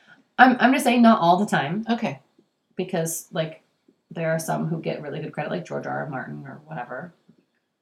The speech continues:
Speaker 2: Hmm.
Speaker 1: Um,
Speaker 2: Okay. But, um,
Speaker 1: I'm just saying.
Speaker 2: Yeah, no, and I, so I, I thought about that. Like, I, I wouldn't say that the, I really liked the book, but I did find it interesting,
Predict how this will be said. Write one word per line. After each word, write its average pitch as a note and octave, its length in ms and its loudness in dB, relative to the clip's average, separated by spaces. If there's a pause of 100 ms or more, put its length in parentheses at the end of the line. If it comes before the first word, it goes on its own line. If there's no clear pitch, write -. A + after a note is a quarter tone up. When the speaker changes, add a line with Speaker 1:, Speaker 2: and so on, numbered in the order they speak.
(120)
Speaker 2:
Hmm. F#3 180 -2 (1000)
Speaker 1:
Um, - 240 -6
Speaker 2:
Okay. E3+ 380 0 (220)
But, G#3+ 280 4
um, E3 520 2 (720)
Speaker 1:
I'm G3 120 4
just A3+ 140 2
saying. D3 380 0 (140)
Speaker 2:
Yeah, F4+ 280 6
no, A3 280 4
and A3 180 4
I, F#3 200 4
so F#3+ 120 2
I, F3+ 180 8 (100)
I F3+ 60 0
thought G#3+ 220 4
about F3+ 240 2
that. D#3+ 240 2
Like, E3 220 -4
I, F#3+ 320 4 (1400)
I A3 120 6
wouldn't B3 400 6
say G3 180 4
that F3 200 4
the, F3+ 240 -2
I E3+ 60 2
really E3+ 280 2
liked D#3+ 260 0
the A#3+ 80 0
book, A3+ 180 0
but F3 120 4
I E3 280 0
did F3 460 -2
find E3+ 300 0
it D#3+ 160 0
interesting, D3 1000 -6